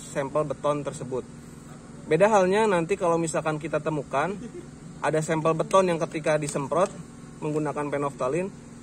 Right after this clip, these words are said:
ada beberapa bag-, han-, hanya beberapa bagian atau, eh, ketinggian tertentu yang tidak berubah warnanya, tidak berubah warnanya menjadi warna ungu. Nah, hal tersebut menunjukkan, eh, beton tersebut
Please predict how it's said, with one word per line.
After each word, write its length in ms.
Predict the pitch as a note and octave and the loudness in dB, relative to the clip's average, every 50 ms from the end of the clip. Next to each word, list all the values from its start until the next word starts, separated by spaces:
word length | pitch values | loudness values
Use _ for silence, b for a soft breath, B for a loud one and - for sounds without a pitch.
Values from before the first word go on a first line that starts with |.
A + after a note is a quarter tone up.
| - - - - | -16 -12 -2 0
ada 160 | D#3 D#3 F#3+ | 4 6 6
beberapa 400 | G3 F#3+ F3 F3 E3+ E3+ D#3+ E3 | 6 6 6 4 4 6 4 4
bag-, 240 | D#3 D3+ D3 C#3+ C#3+ | 4 4 2 2 2
han-, 240 | D3+ D#3+ E3 D#3 E3+ - | -2 -2 -2 -2 -4 -2
hanya 320 | - E3+ E3+ F#3 G3 G#3 G3 | 0 2 2 4 4 4 4
beberapa 400 | F3+ E3 D#3+ D#3 D3 D3 D3 C#3+ | 4 4 4 2 2 2 2 2
bagian 480 | C#3+ C#3 C3+ C3 B2+ C#3 D#3 F3 F#3+ - - | 2 0 0 0 0 2 2 2 0 -2 -4
atau, 320 | C#3 - E3 D3+ D3 C#3+ C#3 - - - - - - | -4 0 0 0 0 0 -4 -8 -14 -16 -16 -6 -2
eh, 300 | C#3+ C#3+ C#3+ C#3+ C#3 C#3 - - - - - - - | 0 2 4 4 2 0 -2 -8 -14 -16 -16 -8 -8
ketinggian 440 | E3+ D#3 - E3 D#3+ D#3 D#3 D#3 D#3 | -6 -2 0 2 4 4 2 2 0
tertentu 480 | D3+ C3+ - C#3 C#3 C3+ D#3+ F#3 F#3+ - - - - - - - - - | -2 0 0 -2 0 0 0 0 0 -2 -6 -14 -16 -16 -16 -16 -2 0
yang 360 | D#3 D#3+ E3 E3+ E3 D3 C#3 C#3 - | 2 2 2 2 0 0 -2 -4 -2
tidak 260 | G3 G3 G3+ G3 - | 4 8 8 8 8
berubah 320 | E3 E3 E3+ D#3+ E3+ F3 E3 | 6 2 4 4 4 2 4
warnanya, 520 | D#3 D#3 D#3 D#3+ E3 E3+ F3+ F3+ D#3+ D#3 D3 - - - - - - - - - - - - - - - - - | 2 2 2 2 2 2 2 2 0 0 -2 -8 -12 -14 -14 -16 -16 -16 -16 -16 -16 -16 -16 -16 -16 -16 -16 -8
tidak 220 | - D#3 D#3 E3 D#3 | -4 2 4 4 4
berubah 240 | D#3+ D#3+ E3 E3+ F3 | 4 2 2 2 2
warnanya 380 | E3 D#3 D3+ D3+ D3+ D#3 E3+ E3+ | 2 2 0 2 2 0 0 0
menjadi 320 | D#3+ D3+ C#3 C#3+ C#3 D3+ | 0 0 0 0 0 0
warna 240 | D3 C#3+ C#3 C#3 C#3+ | 0 0 0 0 -2
ungu. 320 | C3+ C#3 C#3 C#3 C3 A#2+ A2 | -2 -2 -2 -2 -4 -4 -6
Nah, 180 | A2+ A#2+ A#2+ A#2 A#2 | -6 -6 -6 -6 -2
hal 200 | B2 B2 B2+ B2 | 0 0 0 0
tersebut 480 | B2 - C3 - - C3+ D3 E3+ F#3+ - | -2 -6 -8 -6 -8 -4 -2 -2 -4 -2
menunjukkan, 680 | D3 C#3+ C#3+ C#3 C3 B2+ A#2+ A#2+ A#2+ D#3+ F3+ G3+ G#3+ G3+ - - - - - - C#3+ D3+ - - | -4 -4 -4 -4 -4 -4 -6 -4 0 0 0 0 0 -2 -6 -14 -16 -16 -16 -14 -14 -12 -6 -4
eh, 420 | C3+ C#3 C#3 C3+ C3+ C3+ C3+ C3+ C3+ | -2 -2 0 0 0 0 0 0 0
beton 500 | C#3 C#3+ - - F#3 F#3 G3 G3+ G3+ G3+ F#3 - - - - - - - - - - - - - - - | -2 -2 0 4 4 4 4 4 0 -2 -6 -12 -14 -16 -16 -16 -16 -14 -14 -14 -14 -14 -16 -14 -10 -8
tersebut 460 | C3+ C#3+ - D#3 C#3 D#3+ F#3+ G3+ | -8 -4 -4 -4 0 2 2 2